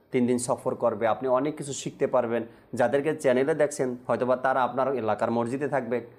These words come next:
এরপরে আপনিও তাদের সাথে থাকতে পারবেন, আহ, অনেক কিছু শিখতে পারবেন।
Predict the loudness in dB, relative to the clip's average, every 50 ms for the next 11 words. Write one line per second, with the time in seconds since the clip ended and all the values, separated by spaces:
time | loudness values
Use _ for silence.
0 | -20 -20 _ _ -2 -2 0 2 2 2 2 2 0 -2 0 0 2 2 2 0
1 | 0 -2 -2 -2 -2 -6 -4 -4 0 2 2 2 2 2 0 -2 -2 -6 -14 -20
2 | -20 _ _ 0 0 2 2 2 2 4 2 2 2 0 -2 -2 -2 -2 -4 -4
3 | 0 0 2 2 2 2 2 2 0